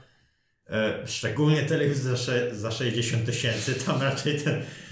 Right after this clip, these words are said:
no, nikt nie będzie trzymał tego kartonu. E, no to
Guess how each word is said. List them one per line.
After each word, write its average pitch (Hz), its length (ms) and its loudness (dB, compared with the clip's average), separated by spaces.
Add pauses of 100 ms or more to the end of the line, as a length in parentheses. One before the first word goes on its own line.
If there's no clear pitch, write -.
(220)
no, 180 260 0
nikt 180 200 2
nie 160 80 4
będzie 131 300 4
trzymał 117 400 2
tego 117 220 2
kartonu. 123 680 0 (1040)
E, 123 460 2
no 151 180 0
to 180 440 0